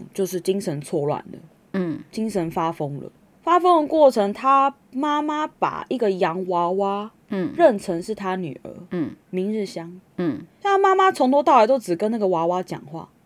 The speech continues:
Speaker 2: 嗯。
Speaker 1: 就叫那个娃娃叫明日香，
Speaker 2: 嗯。
Speaker 1: 就说：“啊，明日香，我们去吃饭咯，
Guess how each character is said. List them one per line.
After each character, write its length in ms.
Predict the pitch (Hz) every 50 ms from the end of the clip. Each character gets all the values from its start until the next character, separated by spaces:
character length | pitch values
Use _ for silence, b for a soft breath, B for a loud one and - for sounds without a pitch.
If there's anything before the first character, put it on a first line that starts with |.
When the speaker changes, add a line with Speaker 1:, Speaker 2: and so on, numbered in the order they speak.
| _ -
Speaker 2:
嗯。 260 | 208 190 170 151 - - _ _
Speaker 1:
就 140 | - - 294
叫 220 | 302 - 330 294 262
那 80 | 269
个 60 | 254
娃 140 | 214 190 180
娃 120 | 190 196 196
叫 120 | 214 208
明 240 | 202 190 165 170 180
日 100 | 185 185
香， 380 | 175 - 175 151 151 156 160 170 -
Speaker 2:
嗯。 320 | - 190 160 135 - 165 - _ _ _
Speaker 1:
就 80 | - 254
说 280 | 262 294 277 277 277 285 - -
：“啊， 60 | 320 339 339 349 349 349 349 349 349 339 B B B B B B B B B B B B
明 220 | - 254 285 311 370
日 80 | 381
香， 640 | 370 - 349 339 339 339 339 339 339 339 330 320 294
我 100 | - 196
们 120 | 196 208 220
去 100 | 277 302
吃 240 | 254 - - 311
饭 320 | 302 - 330 311 302 277 262
咯， 540 | 262 262 254 254 254 254 254 254 254 262